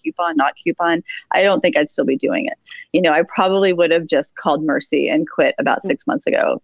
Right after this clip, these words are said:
probably halfway through, probably last summer, right around August. <laughs> And then,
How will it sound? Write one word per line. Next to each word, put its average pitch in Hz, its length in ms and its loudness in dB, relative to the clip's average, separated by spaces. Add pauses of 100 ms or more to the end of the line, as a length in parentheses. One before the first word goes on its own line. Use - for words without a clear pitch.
(120)
probably 254 320 2
halfway 254 420 0
through, 190 200 0 (260)
probably 196 280 0
last 185 400 0
summer, 185 160 -2 (200)
right 165 180 2
around 160 520 0 (240)
August. 98 480 -2
<laughs> - 40 2 (400)
And 277 240 4
then, 240 280 4